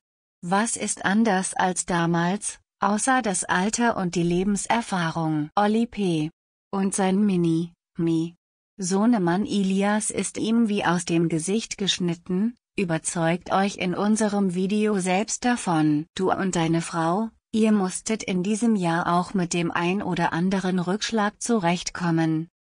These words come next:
Ist für dich die gemeinsame Zeit jetzt noch kostbarer?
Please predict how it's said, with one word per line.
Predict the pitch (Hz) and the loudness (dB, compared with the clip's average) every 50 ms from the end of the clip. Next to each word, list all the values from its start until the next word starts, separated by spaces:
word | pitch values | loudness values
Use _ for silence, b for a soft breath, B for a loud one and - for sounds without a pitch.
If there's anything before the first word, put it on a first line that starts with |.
| _ _ _ _ _ - | _ _ _ _ _ -6
Ist | 202 196 - - | -6 -4 -4 -6
für | - - 170 165 151 | -6 -4 -2 0 0
dich | - 165 175 - - | 0 0 -2 -2 -4
die | 208 190 170 | -4 -4 -2
gemeinsame | 180 170 165 160 160 165 190 208 208 208 202 190 185 196 220 - | 0 0 0 0 0 0 0 0 0 2 2 2 2 0 -2 -2
Zeit | - - - 190 180 185 196 202 | -4 -4 -2 0 0 0 0 0
jetzt | 202 185 190 190 - - - | -2 -2 -2 -2 -6 -4 -2
noch | 214 202 196 - - | -2 -2 -2 -4 -6
kostbarer? | - - 214 208 202 - - - - 170 156 160 160 160 170 160 160 160 165 | -4 -2 -2 -2 -2 -4 -6 -6 -4 -2 -2 -2 0 0 0 0 -2 -2 -4